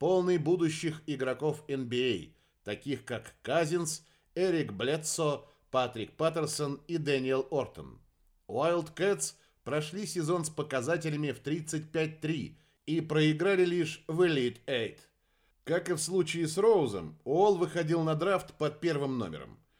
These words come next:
И как и в случае с Роузом, Леброн, его друзья и бизнес-партнёры вновь оказались в тотальном пролёте. Уолл отказался от услуг Леброна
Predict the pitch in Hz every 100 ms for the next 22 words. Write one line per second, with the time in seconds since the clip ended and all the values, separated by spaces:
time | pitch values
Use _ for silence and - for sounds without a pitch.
0 | _ _ 135 135 156 143 143 120 143 123
1 | 131 127 120 185 185 165 160 156 151 -
2 | _ - 160 196 196 196 180 - 120 127
3 | 127 127 123 127 147 135 127 123 110 117
4 | - 139 - 185 175 151 156 - _ -
5 | 147 233 226 - 165 156 147 139 151 143
6 | 127 - - - 143 139 131 120 120 104
7 | 107 92 - - 55 - _ _ _ _
8 | 143 170 233 226 214 220 226 - 226 190
9 | 180 117 - 107 95 120 110 135 123 110
10 | 123 156 190 180 160